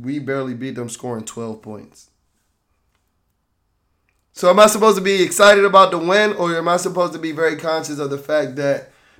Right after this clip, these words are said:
we have a bad team, especially this offense? This offense is remedial. The offense is, the offense is elementary. The offense is preschool. I don't know, I don't know what else to call it at this point.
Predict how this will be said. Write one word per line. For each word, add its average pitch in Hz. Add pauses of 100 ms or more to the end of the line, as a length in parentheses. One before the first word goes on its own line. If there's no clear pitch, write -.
(200)
we 180
have 160
a 139
bad 147
team, 143
especially 165
this 143
offense? 139
This 131
offense 165
is 143
remedial. 131 (1400)
The 120
offense 175
is, 151
the 143
offense 175
is 151
elementary. 160 (960)
The 135
offense 165
is 139
preschool. 143
I 143
don't 156
know, 165
I 151
don't 165
know 165
what 175
else 175
to 160
call 143
it 127
at 117
this 120
point. 104